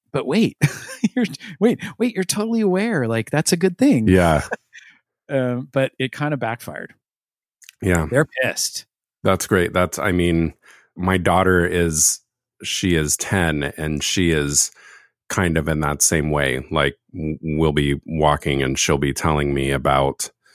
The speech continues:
Speaker 2: the environment and about different animals that are on the verge of extinction and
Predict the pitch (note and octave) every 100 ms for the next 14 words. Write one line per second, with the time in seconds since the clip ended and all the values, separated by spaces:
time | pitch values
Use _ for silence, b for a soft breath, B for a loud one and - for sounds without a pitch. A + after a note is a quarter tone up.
0 | b - D#2+ D#2 C#2+ C#2 B1+ _ E2+ D#2
1 | D2 C#2+ C#2+ C#2 C#2 C2+ - - D#2 C#2
2 | C#2 C2+ C2+ - b b b - E2 D2+
3 | D2 D2+ D#2+ - D2+ D2+ D#2 D2 C#2+ C#2
4 | C#2 D#2+ D2+ D2 D2+ D2+ D2+ D2+ C#2+ C#2+
5 | C#2+ - D#2 C#2 - C#2+ C#2+ C#2 C#2 C#2
6 | C#2